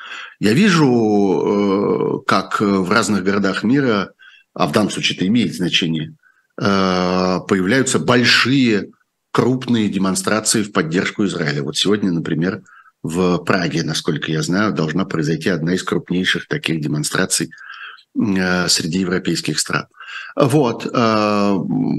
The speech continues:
они были и в других городах, и их явно будет еще больше. Я вижу, э, ну, я бы сказал, некоторый рост ответственности в освещении этого,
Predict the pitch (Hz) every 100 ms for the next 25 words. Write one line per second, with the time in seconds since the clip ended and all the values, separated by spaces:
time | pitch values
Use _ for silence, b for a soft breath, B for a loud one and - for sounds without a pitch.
0 | - - 110 127 117 113 107 95 82 85
1 | 117 151 135 117 104 - 139 156 147 135
2 | 120 104 107 101 - 95 73 73 - -
3 | _ B B B - 107 120 196 196 202
4 | 175 147 127 120 117 113 113 110 110 110
5 | 101 151 - 117 131 - 117 110 147 139
6 | 110 110 131 120 - 101 151 156 - 98
7 | 82 - - 80 B B B B 113 -
8 | 143 131 - 127 104 92 - 107 92 87
9 | 78 71